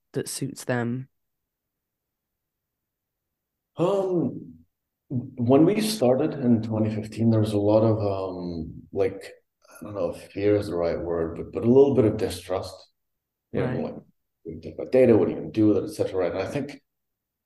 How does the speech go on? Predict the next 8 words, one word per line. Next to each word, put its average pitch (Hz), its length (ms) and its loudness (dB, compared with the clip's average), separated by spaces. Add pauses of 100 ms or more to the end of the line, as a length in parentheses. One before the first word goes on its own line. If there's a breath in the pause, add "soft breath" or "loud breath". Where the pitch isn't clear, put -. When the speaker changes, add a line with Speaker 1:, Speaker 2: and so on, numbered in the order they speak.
Speaker 2:
you 107 120 4
know, 87 80 2
this 87 200 -4
is 104 120 -4
now 101 280 4
seven 98 380 2
years 82 240 -4
on, 92 640 0